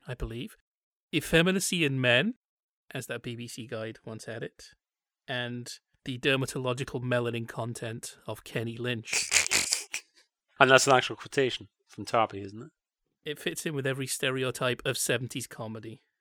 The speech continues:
Speaker 2: So, do you mean if you're a lazy producer who's making some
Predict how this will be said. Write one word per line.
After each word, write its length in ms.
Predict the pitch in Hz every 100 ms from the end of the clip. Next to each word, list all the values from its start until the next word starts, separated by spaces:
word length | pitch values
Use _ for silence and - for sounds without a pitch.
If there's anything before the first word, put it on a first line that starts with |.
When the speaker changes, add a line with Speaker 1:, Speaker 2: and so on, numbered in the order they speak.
| _
Speaker 2:
So, 320 | - 170 165
do 180 | 160 160
you 60 | 185
mean 140 | 196
if 180 | 175 -
you're 140 | 170
a 40 | 147
lazy 600 | 131 143 135 135 123 117 _ _ -
producer 480 | - 135 123 117 107
who's 180 | 104
making 260 | 113 113 101
some 460 | - 107 98 95